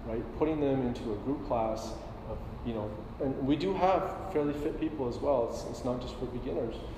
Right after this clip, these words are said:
Speaker 2: Um, is probably gonna be pretty intimidating.
Speaker 1: Yeah.
Speaker 2: So when we talk to them and find that, those things out, we say, "Hey, you know what? I think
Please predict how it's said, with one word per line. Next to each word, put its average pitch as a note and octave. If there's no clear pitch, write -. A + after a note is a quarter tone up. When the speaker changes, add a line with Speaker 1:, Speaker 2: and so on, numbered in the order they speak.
Speaker 2:
Um, A2+
is A#2
probably C3+
gonna C3
be -
pretty B2+
intimidating. A2+
Speaker 1:
Yeah. -
Speaker 2:
So A#2
when A#2+
we C3
talk A#2
to C#3+
them D3
and A#2
find A#2
that, -
those A#2+
things A#2+
out, D3+
we B2
say, B2
"Hey, C3+
you A2+
know B2
what? A2+
I A#2
think A#2